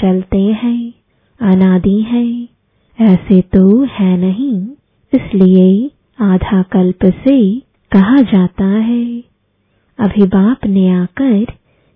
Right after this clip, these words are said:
इन तीर्थों का राज समझाया है। मन मना भव अर्थात रूहानी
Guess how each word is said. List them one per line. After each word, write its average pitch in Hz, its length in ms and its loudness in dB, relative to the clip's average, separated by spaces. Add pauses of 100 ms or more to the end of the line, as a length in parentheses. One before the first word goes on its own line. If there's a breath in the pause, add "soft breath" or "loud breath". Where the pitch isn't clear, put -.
(160)
इन 196 160 2 (100)
तीर्थों 190 640 2
का 269 200 -2 (880)
राज 196 400 4 (160)
समझाया 185 720 -2
है। 226 340 -2 (960)
मन 185 260 0
मना 180 400 0
भव 196 380 0 (760)
अर्थात 214 800 -2 (440)
रूहानी 185 640 0